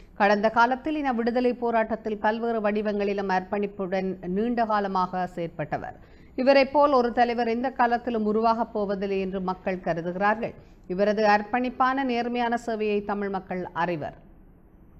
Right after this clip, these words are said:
தமிழ் தேசிய கூட்டமைப்பில் ஒன்றாக இணைந்து கடந்த காலங்களில் இணைந்து செயற்பட்டவர்கள் பதவி நோக்கம், சமூக அந்தஸ்தை பெறும் நோக்கம், சுய லாபம் பெறுதல் போன்ற நோக்கங்களில் இன்று பல்வேறு குழுக்களாக தாங்களாகவே பிரிந்து செயற்படுகிறார்கள்.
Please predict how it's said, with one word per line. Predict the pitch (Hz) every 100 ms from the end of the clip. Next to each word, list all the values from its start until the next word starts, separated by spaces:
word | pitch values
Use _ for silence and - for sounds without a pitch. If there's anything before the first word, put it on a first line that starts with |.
| - - - - - -
தமிழ் | 247 285 339
தேசிய | 370 349 320 294
கூட்டமைப்பில் | 285 269 262 247 240 247 311 -
ஒன்றாக | 220 247 254 247 233
இணைந்து | 208 202 220 277
கடந்த | 226 220 254 269
காலங்களில் | 233 208 208 208 202
இணைந்து | 180 190 226 226 208
செயற்பட்டவர்கள் | 202 202 208 202 190 190 202 226
பதவி | 226 214 247 254
நோக்கம், | 208 190 220 233
சமூக | 247 214 233 254 220
அந்தஸ்தை | 202 202 - 196
பெறும் | 190 175 170
நோக்கம், | 170 190 254 208 214 - -
சுய | - 302 294
லாபம் | 330 254 247 254 240
பெறுதல் | 202 226 220 208
போன்ற | 208 202
நோக்கங்களில் | 202 208 208 226 220 226
இன்று | 220 208 208
பல்வேறு | 214 220 240 247 226
குழுக்களாக | 233 254 269 254 214 214 220
தாங்களாகவே | 214 220 240 233 220 214 220
பிரிந்து | 214 202 196 208
செயற்படுகிறார்கள். | 202 190 190 175 185 208 190